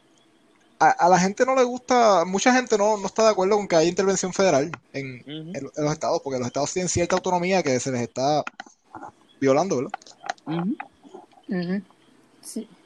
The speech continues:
Speaker 2: Mano, pues en verdad yo
Speaker 3: Sí, eh,
Speaker 2: lo único que quisiera decir es que en verdad fue bueno que el alcalde cogiera un poquito de gas para que sienta lo que, lo que
Speaker 1: Sí.
Speaker 2: siente toda la gente que está en la línea de fuego todo el tiempo.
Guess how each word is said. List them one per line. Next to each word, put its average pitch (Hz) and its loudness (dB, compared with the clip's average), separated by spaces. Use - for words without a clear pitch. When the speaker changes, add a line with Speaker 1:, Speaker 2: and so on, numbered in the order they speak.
Speaker 2:
Mano, 139 -6
pues 147 2
en 135 -4
verdad 123 2
yo 156 0
Speaker 3:
Sí, 220 -2
eh, 170 -4
Speaker 2:
lo 135 -4
único 139 -4
que 147 -4
quisiera 147 -4
decir 143 -4
es 143 -8
que 135 -2
en 117 -10
verdad 113 -6
fue 127 -8
bueno 135 -8
que 135 -2
el 131 -2
alcalde 127 -4
cogiera 127 -4
un 127 -12
poquito 120 -4
de 127 -2
gas 107 -4
para 123 -8
que 120 -8
sienta 107 -8
lo 117 -4
que, 117 -2
lo 120 -2
que 135 2
Speaker 1:
Sí. 139 8
Speaker 2:
siente 131 2
toda 123 2
la 135 6
gente 123 0
que 127 0
está 131 -4
en 127 -2
la 131 0
línea 123 -2
de 120 -8
fuego 123 -4
todo 120 -2
el 113 -4
tiempo. 95 -8